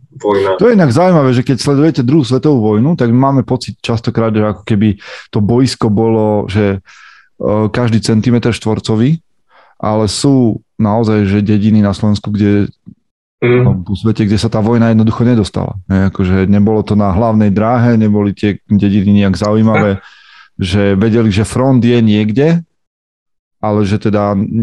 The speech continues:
Speaker 2: nejakým, teda okrem toho, že to ekonomicky bolo ťažké a že, ja neviem, nebolo jedlo, alebo že teda tam boli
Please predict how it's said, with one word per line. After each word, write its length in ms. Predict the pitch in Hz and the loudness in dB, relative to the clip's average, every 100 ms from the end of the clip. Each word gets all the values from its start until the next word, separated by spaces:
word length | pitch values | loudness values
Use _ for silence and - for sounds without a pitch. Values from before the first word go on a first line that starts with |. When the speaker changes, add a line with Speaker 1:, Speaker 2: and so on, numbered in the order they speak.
| - | -2
Speaker 2:
nejakým, 420 | 113 110 113 110 | 0 0 0 -2
teda 220 | 98 117 | 0 0
okrem 320 | 117 120 120 | 0 0 0
toho, 220 | 107 131 117 | 0 0 0
že 100 | 107 | 0
to 140 | 113 | -2
ekonomicky 500 | 113 113 110 117 - | -2 0 0 0 0
bolo 200 | 107 107 | 0 0
ťažké 440 | 95 110 - 110 | -2 -4 -2 -2
a 80 | 107 | 0
že, 160 | 95 101 | 0 -2
ja 160 | 98 | 0
neviem, 300 | 98 104 98 | 0 2 2
nebolo 260 | 98 98 98 | 2 2 2
jedlo, 400 | 98 98 95 101 | 2 0 0 0
alebo 240 | 95 95 | 0 0
že 120 | 92 87 | -2 -2
teda 260 | 107 98 | -2 0
tam 160 | 95 95 | 0 -2
boli 380 | 90 101 98 95 | 0 0 0 -2